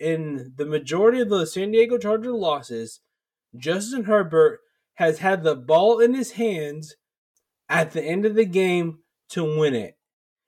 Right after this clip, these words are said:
and he can't get the job done. When a two hundred fifty million dollar quarterback has the ball in his hands at the end of the game, he is expected to go and score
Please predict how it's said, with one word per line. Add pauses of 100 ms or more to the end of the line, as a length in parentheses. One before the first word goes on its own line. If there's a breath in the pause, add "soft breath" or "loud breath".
(120)
and
he
can't
get
the
job
done. (540)
When
a
two
hundred
fifty
million
dollar
quarterback (180 soft breath)
has
the
ball
in
his
hands (260 loud breath)
at
the
end
of
the
game, (340 soft breath)
he
is
expected
to
go
and
score